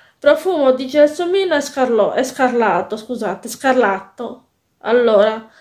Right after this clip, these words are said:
quindi, dunque, questo ammorbidente concentrato mi sta piacendo e soprattutto ha un'ottima profumazione. Lo uso per ogni, mm, adesso sono un po' di,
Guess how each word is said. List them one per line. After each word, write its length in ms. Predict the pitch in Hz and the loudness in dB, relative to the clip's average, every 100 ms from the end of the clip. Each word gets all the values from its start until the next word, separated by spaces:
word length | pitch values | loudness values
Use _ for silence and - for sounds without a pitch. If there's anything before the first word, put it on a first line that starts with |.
| _ _ _ _ | _ _ _ _
quindi, 340 | 240 269 247 175 82 - _ | -2 0 0 -2 -8 -16 _
dunque, 560 | 214 262 240 220 214 208 | -2 2 2 2 0 0
questo 460 | 254 - 277 254 | -4 -2 0 0
ammorbidente 840 | - 254 277 269 294 302 262 233 | 0 2 4 4 2 2 2 0
concentrato 760 | 220 262 294 349 277 202 208 208 | -2 -2 0 -2 -2 -2 -4 -10
mi 180 | 233 302 | -6 -6
sta 160 | - 226 | -4 -4
piacendo 760 | 233 233 311 339 330 349 - | -4 -2 -2 -2 -2 -2 -2
e 240 | 233 220 | -2 -2
soprattutto 640 | 214 285 294 285 233 240 - | -4 -8 -8 -6 -6 -6 -6
ha 140 | - | -2
un'ottima 340 | 294 214 208 214 | 0 0 -2 -4
profumazione. 840 | 214 220 208 - 202 208 214 - _ _ _ _ _ _ _ _ _ - | -6 -6 -6 -6 -4 -4 -4 -10 _ _ _ _ _ _ _ _ _ -6
Lo 260 | 294 349 | 2 4
uso 380 | 359 349 381 370 | 4 4 2 2
per 160 | 294 254 | 0 0
ogni, 440 | 277 277 269 - _ _ _ _ _ _ _ _ _ _ - | 0 -2 -6 -10 _ _ _ _ _ _ _ _ _ _ -10
mm, 280 | 240 208 196 - - | -8 -6 -8 -12 -10
adesso 320 | 220 262 247 | -4 -4 -4
sono 160 | 214 208 | -8 -10
un 60 | |
po' 100 | 208 | -8
di, 240 | 208 202 | -6 -6